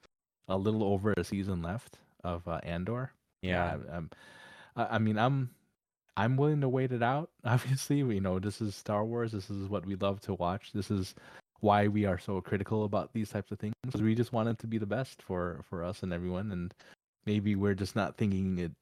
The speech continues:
Speaker 1: big enough. But, um, but yeah, I mean, obviously, as, as w-, we're watching it in real time here, we'll have our concerns.
Speaker 2: Yeah.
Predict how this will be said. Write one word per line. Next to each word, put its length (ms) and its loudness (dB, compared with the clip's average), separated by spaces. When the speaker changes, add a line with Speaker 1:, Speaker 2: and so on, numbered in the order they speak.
Speaker 1:
big 160 0
enough. 280 -4
But, 220 -2
um, 420 -6
but 120 -2
yeah, 160 2
I 40 -4
mean, 200 -2
obviously, 420 -2
as, 340 -6
as 120 -4
w-, 260 -8
we're 80 -2
watching 300 -4
it 100 -6
in 200 -4
real 200 -6
time 280 -8
here, 280 -8
we'll 120 6
have 160 4
our 100 -2
concerns. 680 -10
Speaker 2:
Yeah. 320 2